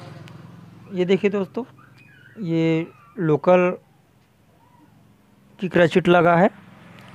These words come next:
और इसमें यह है दोस्तों समस्या है कि इसका जो किक रैचेट का टीथ होता है, ये मोटा है शायद, और इसीलिए दोस्तों ये, ये तीस से तीस दोस्तों एकदम जाम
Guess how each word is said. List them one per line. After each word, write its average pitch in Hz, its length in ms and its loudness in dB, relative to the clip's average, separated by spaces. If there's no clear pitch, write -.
और 147 160 -2
इसमें 175 280 -6
यह 185 180 0
है 180 120 -2
दोस्तों 175 300 -10
समस्या 175 380 -4
है 185 80 0
कि 185 120 -8
इसका 170 220 -6
जो 165 140 -6
किक 170 220 -10
रैचेट 160 320 -4
का 165 220 -2
टीथ 190 200 -2
होता 147 240 -4
है, 160 160 -8
ये 165 160 -8
मोटा 147 380 -2
है 170 100 -4
शायद, 170 280 -4
और 143 380 -6
इसीलिए 180 560 -6
दोस्तों 170 320 -6
ये, 175 160 -4
ये 170 320 -8
तीस 170 200 -8
से 180 200 -8
तीस 170 320 -10
दोस्तों 160 340 -6
एकदम 160 600 -8
जाम 156 380 -4